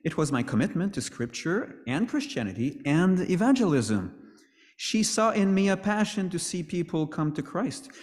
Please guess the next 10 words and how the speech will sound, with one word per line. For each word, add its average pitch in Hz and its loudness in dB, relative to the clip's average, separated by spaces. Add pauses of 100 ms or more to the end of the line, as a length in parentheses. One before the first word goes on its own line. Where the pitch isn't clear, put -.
(120)
She - -2
also 226 4
saw 202 4
that 208 4
I 196 6
was 175 4
willing 180 4
to 165 0
be 135 0
coached - -10